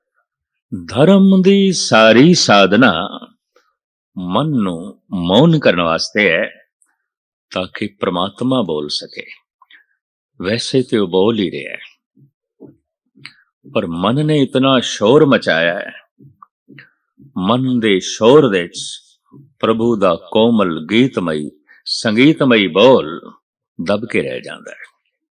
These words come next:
ਇਸੇ ਵਾਸਤੇ ਤੇ ਕਹਿੰਦੇ ਨੇ, "ਮਨ ਹੀ ਪੜਦਾ ਹੈ,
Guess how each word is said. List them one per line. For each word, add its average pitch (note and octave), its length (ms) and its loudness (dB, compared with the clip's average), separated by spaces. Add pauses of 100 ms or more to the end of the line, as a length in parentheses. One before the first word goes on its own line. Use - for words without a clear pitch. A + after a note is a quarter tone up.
(1500)
ਇਸੇ C#3+ 260 0
ਵਾਸਤੇ A2+ 400 2
ਤੇ F#2 140 -4
ਕਹਿੰਦੇ A#2+ 380 2
ਨੇ, F2 220 -8 (720)
"ਮਨ F#2 300 2
ਹੀ F#2+ 260 0
ਪੜਦਾ E2 440 -4
ਹੈ, F2 120 -14